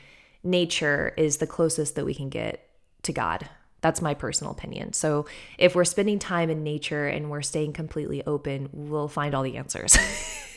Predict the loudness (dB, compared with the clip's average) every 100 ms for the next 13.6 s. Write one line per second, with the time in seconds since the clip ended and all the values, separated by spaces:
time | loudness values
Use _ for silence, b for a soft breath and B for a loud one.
0 | 2 2 2 0 0 -4 -4 2 4 6
1 | 6 6 6 2 2 2 4 6 6 6
2 | 4 4 2 -8 _ -20 _ 2 8 10
3 | 10 8 6 6 2 2 2 2 0 -2
4 | -2 -2 -2 -2 -2 -2 -2 -2 -4 0
5 | 0 0 B B B B B 2 4 6
6 | 6 4 0 2 4 4 2 0 -2 0
7 | -2 0 -2 -4 -4 -4 -4 -6 -6 -8
8 | -8 -8 -8 -10 B B B B B B
9 | B -6 2 4 4 2 -2 -6 -10 -16
10 | _ _ _ _ _ _ _ _ _ _
11 | _ _ 4 6 6 6 6 8 6 6
12 | 2 2 0 0 0 0 2 4 4 4
13 | 4 6 6 4 0